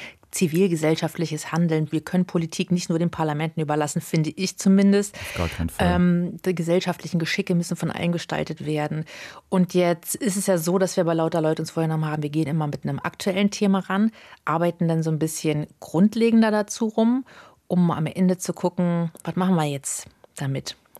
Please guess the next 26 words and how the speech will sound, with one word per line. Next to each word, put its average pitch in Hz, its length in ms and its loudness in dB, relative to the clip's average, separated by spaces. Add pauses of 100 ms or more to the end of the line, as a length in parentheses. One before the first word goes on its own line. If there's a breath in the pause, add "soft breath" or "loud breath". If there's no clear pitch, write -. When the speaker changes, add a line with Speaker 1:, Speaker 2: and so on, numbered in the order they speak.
Speaker 1:
Ja, 165 220 -4
was 160 220 -6
ist - 280 -10
unsere, 156 440 -2 (380 loud breath)
welche 160 280 -4
Handlung 170 260 2
leiten 139 320 -4
wir 127 80 -8
daraus 143 300 -6
ab? - 240 -8 (680 loud breath)
Und 170 280 2
wenn 160 140 2
wir 156 60 2
über 156 120 0
Protest - 600 -4
reden 175 220 2
und - 220 -4
über 151 160 0
öffentlichen 190 460 0
Protest - 440 -6
reden, 170 220 0
bist - 160 -10
du 185 60 2
natürlich, 170 640 -2
ähm, 165 580 -2 (260)
ein 165 460 0